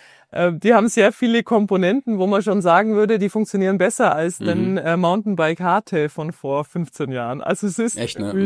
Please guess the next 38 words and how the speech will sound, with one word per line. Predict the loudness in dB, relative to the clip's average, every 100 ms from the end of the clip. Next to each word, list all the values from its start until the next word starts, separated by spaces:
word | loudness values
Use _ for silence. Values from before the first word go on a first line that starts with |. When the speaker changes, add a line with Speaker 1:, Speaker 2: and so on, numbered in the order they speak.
| -2
Speaker 2:
Mhm. | -4 _ _
Speaker 1:
lustig. | 2 2 2 0 2
Es | 0
gibt | 0 -2 0
alles | 2 4 2 -2
und, | -2 -2 -4 _ _ _ _ _
äh, | 0
je | 2 2
nachdem, | -2 0 0 2 2
wo | 2
man | 2 0 0
wohnt | -2 -2 -4
und | -2 2
was | 2 2
man | -2
mit | -2
dem | -4 0
Rad | 0 0
machen | -2 0 -2
möchte, | -2 -2 -2
möchte | -2 -4
ich | -8 -2
eher | 0 0 0
Bikepacking | 2 2 0 -4 -4 -2 -2
machen | -2 -2 -4
zum | -4 -4
Beispiel, | -4 -6 -8 -6 -4 -4 -6 -10 -20 _
möchte | -6 -6 -6
ich | -8
eher, | -2 0 0 -2 -6 _ _ _ -6
ähm, | -4 -2 -2 -4 -4
in | -4 0
Norddeutschland | 2 4 4 2 0 0 0
vielleicht | 0 0 0
eher | 0 -2
Strecke | -2 -4 -4 -2 -2
machen | -2 -2 -4 -6
und | -6 -6